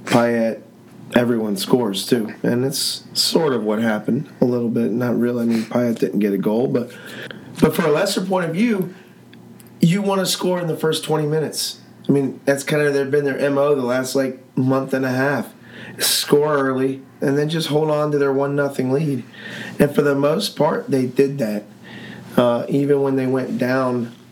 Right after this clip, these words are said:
a man after Vardy, um, flopped. I, I, how he's defending himself blows my mind.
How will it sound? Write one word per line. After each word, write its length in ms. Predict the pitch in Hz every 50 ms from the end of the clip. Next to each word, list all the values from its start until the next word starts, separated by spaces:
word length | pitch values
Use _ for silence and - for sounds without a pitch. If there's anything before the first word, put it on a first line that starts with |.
| -
a 100 | - 135
man 420 | 120 120 127 123 123 120 120 117 117
after 360 | - 117 123 120 120 - 120
Vardy, 520 | 113 117 123 120 123 127 123 120 117 117 - - - - - - - - - - - - -
um, 460 | - 120 117 117 117 113 113 110 113 - - -
flopped. 500 | - - 143 143 143 135 117 - - - -
I, 160 | 147 151 - -
I, 220 | - 156 - - -
how 200 | - 170 180 196
he's 180 | 196 196 190 -
defending 540 | - 156 123 - 143 143 139 139 139 131 123
himself 640 | 120 120 110 - - 120 107 101 101 104 - - - - - - - - - - - -
blows 720 | 143 139 143 143 139 139 139 139 135 135 120 - - -
my 300 | 113 120 123 120 117 113
mind. 580 | 110 110 110 113 113 110 104 92 87 85 85 -